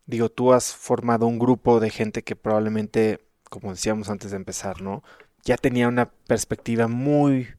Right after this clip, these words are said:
diferente de su vida de lo que está haciendo hoy. Eh, ¿hay alguna manera en la que tú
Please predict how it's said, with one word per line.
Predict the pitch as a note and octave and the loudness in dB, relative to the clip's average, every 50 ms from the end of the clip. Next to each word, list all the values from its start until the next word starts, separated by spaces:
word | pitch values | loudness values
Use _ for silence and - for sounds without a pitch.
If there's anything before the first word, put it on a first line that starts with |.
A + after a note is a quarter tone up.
| _ _ | _ _
diferente | B2 A2 A#2 - - B2 A#2+ A2+ A#2+ B2 A#2+ A#2 - B2 | -8 -6 -6 -2 0 0 2 2 2 0 0 0 -2 -2
de | A2+ A2 | 0 -2
su | - - A2 | -2 -4 -2
vida | G#2+ G#2+ G#2+ A2+ B2 C3+ | -2 0 0 2 2 2
de | C3 A2 | 2 0
lo | G2+ G2+ G2+ | -2 -4 -6
que | - - G#2+ | -6 -8 -10
está | G2 - - G#2 | -10 -6 -6 -6
haciendo | - - A2 G#2+ G2+ G2 G2 G2 | -4 -4 -4 -4 -4 -4 -4 -4
hoy. | F#2+ F#2 G2 - - - _ _ _ _ _ _ _ _ _ _ _ _ | -4 -4 -6 -8 -12 -18 _ _ _ _ _ _ _ _ _ _ _ _
Eh, | - A#2+ A2+ G#2+ G#2 G#2 G#2 G#2 G#2 G2 - - _ _ _ _ _ _ _ _ _ _ _ _ _ _ _ _ _ _ _ _ _ _ _ _ - | -6 2 4 4 6 6 4 2 -2 -6 -10 -16 _ _ _ _ _ _ _ _ _ _ _ _ _ _ _ _ _ _ _ _ _ _ _ _ 0
¿hay | - D3 D#3+ | 2 4 6
alguna | D#3+ D#3+ D#3 D#3+ D#3 D3+ | 6 6 6 4 4 4
manera | C#3+ B2 A#2+ A#2+ B2 C3 C3+ | 4 2 2 4 4 4 4
en | C3+ B2 | 4 2
la | A2+ A2 | 0 0
que | - A2+ - | 0 -4 -6
tú | - _ - B2+ C3 C3 C3+ B2+ | -4 _ 0 2 4 4 2 0